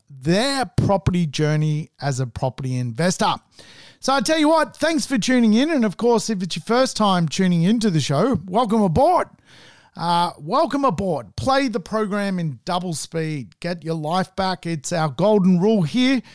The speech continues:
Of course, all the episodes I've done are lessons on real estate. So if reminiscing about the days of old bores you senseless,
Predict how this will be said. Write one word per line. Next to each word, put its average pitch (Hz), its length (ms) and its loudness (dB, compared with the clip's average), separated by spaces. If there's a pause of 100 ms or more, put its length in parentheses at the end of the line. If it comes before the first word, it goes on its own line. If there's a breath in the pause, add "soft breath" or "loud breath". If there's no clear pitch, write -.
(340 loud breath)
Of - 120 -18
course, 185 320 -2
all 175 120 0
the 165 140 0
episodes 151 420 -2
I've 131 140 -4
done 202 260 2
are 190 60 2
lessons 220 460 2
on 233 160 4
real 285 180 2
estate. 170 420 -2
So 208 480 -2
if 180 220 -6
reminiscing 262 960 -2
about 214 380 -2
the 180 80 -2
days 226 400 2
of 180 80 -2
old 233 480 2 (840 loud breath)
bores 220 680 2
you 247 520 4 (160)
senseless, 247 960 -2